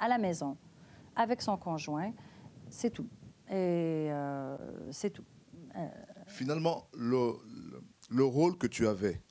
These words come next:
Speaker 1: Mm.
Speaker 2: qui était un rôle d'autorité, parce que tu dirigeais, parce que tu décidais.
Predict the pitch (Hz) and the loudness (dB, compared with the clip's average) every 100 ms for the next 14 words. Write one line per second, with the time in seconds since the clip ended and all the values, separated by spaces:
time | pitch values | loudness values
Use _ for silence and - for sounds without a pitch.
0 | - 202 196 - _ - 208 202 127 147 | -4 -4 -4 -8 _ -6 -4 0 2 2
1 | - - - _ _ _ - 120 110 156 | 0 -8 -20 _ _ _ -2 0 4 4
2 | 127 117 - 101 92 98 - 90 - 110 | 6 4 4 2 2 0 2 2 0 2
3 | 117 135 - - 92 95 95 101 95 131 | 4 2 0 -10 -4 -2 0 0 2 2
4 | 101 85 - 113 120 127 117 90 113 - | 2 -2 -2 0 -2 -2 -4 0 2 2
5 | 113 95 95 | 0 0 0